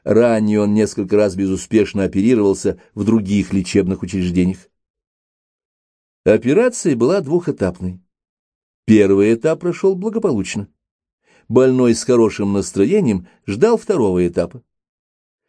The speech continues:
В это время кто-то из соседей по палате сказал ему, что он зря радуется и ещё успеет намучиться.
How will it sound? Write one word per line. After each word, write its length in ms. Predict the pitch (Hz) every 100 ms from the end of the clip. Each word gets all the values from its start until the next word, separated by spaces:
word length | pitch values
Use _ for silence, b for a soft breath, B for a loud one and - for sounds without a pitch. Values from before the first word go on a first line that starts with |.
| _ _ -
В 100 | 107
это 280 | 147 135 127
время 380 | 127 139 120 113
кто-то 340 | - 117 117
из 180 | 113 110
соседей 480 | 110 101 117 104 98
по 120 | 104
палате 420 | 104 120 123 104
сказал 380 | - 104 98 92
ему, 260 | 90 90 b b
что 240 | - 104
он 100 | 98
зря 340 | 92 95 90 87
радуется 840 | 107 190 196 208 185 - 185 - -
и 60 | 101
ещё 260 | 95 101
успеет 500 | 95 - 104 110 113
намучиться. 640 | 104 92 95 - - 107